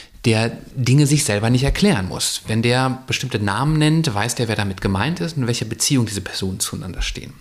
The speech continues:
Das ist aber, <laughs> also für, für mich, wenn ich das Tagebuch bekomme oder für heutige Leser, häufig ja gar nicht der Fall. Man weiß nicht mehr, wer das gewesen ist. Und sowas klärt sich häufig erst durch langes Lesen.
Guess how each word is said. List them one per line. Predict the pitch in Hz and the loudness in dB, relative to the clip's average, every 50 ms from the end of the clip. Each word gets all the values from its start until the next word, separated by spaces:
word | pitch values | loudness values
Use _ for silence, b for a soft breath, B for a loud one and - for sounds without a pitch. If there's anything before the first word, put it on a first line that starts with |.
| - _ _ - | -20 _ _ -6
Das | - 120 127 131 | -4 -4 -2 -2
ist | 147 131 135 | 0 0 2
aber, | 120 113 113 110 113 117 - - - - - - - - - - - | 0 0 0 -2 -2 -4 -8 -14 -20 -20 -20 -18 -14 -12 -12 -10 -6
<laughs> | - - - - 131 - - - - | -4 -4 -2 -2 -4 -2 0 -2 0
also | - 107 104 113 104 107 | 0 0 0 0 0 0
für, | - - 123 107 107 127 B B B B B B B B B | 0 0 0 0 0 0 B B B B B B B B B
für | B - 110 | B 0 2
mich, | 117 175 196 - - | 2 2 2 2 2
wenn | 117 | 0
ich | 113 110 | 0 0
das | - | 0
Tagebuch | - 120 135 135 135 131 | 0 0 2 2 0 0
bekomme | - - 123 - - 131 131 139 139 139 143 - | 0 -2 -2 0 2 2 2 4 4 2 2 0
oder | 131 107 101 95 | 0 -2 -2 -2
für | - - 101 | 0 2 2
heutige | 104 127 - 143 123 117 | 4 4 4 4 2 2
Leser, | 110 113 113 113 117 110 107 | 2 2 2 2 2 2 2
häufig | 110 127 - 127 113 - | 2 2 2 0 0 0
ja | 110 | 0
gar | 107 110 107 | 0 2 0
nicht | 110 107 - - | 0 0 -2 -4
der | 110 | -6
Fall. | - - 151 143 104 92 87 | -2 0 0 0 2 0 0
Man | 90 92 92 | -2 -2 0
weiß | 104 123 131 - | 0 -2 0 -2
nicht | 104 98 - - | -2 -2 0 0
mehr, | 92 92 92 92 92 - - - B B B B B B B B B B B B B | 0 2 2 0 0 -4 -6 -12 B B B B B B B B B B B B B
wer | - 98 98 | 0 0 2
das | 98 98 95 - | 2 0 0 0
gewesen | - 95 90 107 123 123 117 104 - | 0 0 2 2 2 4 4 2 4
ist. | - 101 95 - - - - - - - | 4 2 2 2 0 0 0 -2 -2 0
Und | - 117 110 110 117 113 - - - - _ _ - | 2 2 4 4 2 2 0 -6 -12 -20 _ _ -6
sowas | 131 123 131 135 151 151 143 - | 0 2 4 4 4 4 2 0
klärt | - 123 120 127 135 | -2 -2 0 0 0
sich | - 131 - - | 0 -2 0 2
häufig | 117 120 127 127 123 - - | 2 2 2 2 0 -2 -2
erst | 117 113 113 - - | -2 0 -2 -2 -2
durch | 101 95 | -2 0
langes | 101 101 110 113 110 101 - | 0 2 2 2 2 0 0
Lesen. | 98 98 92 92 90 - 82 | 0 0 0 0 -2 -4 -8